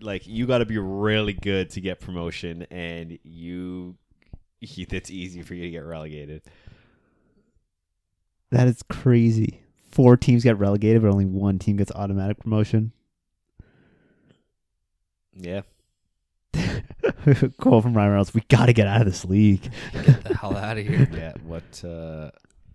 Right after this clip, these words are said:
Speaker 1: it's not a fun league to be in.
Speaker 2: League Two, 'cause what, I
Speaker 1: It's
Speaker 2: think, well, obviously League Two, two teams get relegated.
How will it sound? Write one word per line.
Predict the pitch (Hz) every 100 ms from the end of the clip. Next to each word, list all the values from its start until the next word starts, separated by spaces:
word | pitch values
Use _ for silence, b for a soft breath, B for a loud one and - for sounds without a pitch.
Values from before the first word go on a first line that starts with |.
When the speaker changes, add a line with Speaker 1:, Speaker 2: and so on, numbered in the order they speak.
| _
Speaker 1:
it's | _ 82 80
not | 78 76 -
a |
fun | - _ 85 76 76
league | 73 71
to | -
be | 73 73
in. | 73 -
Speaker 2:
League | 120 113 107
Two, | - 117
'cause | 110
what, | 107 104
I | 104
Speaker 1:
It's |
Speaker 2:
think, | 107 101 _ _ _ _ -
well, | 113
obviously | 107 196 101
League | 95 92
Two, | - 101
two | 95 - 101
teams | 98 98
get | 101
relegated. | 92 95 95 98 104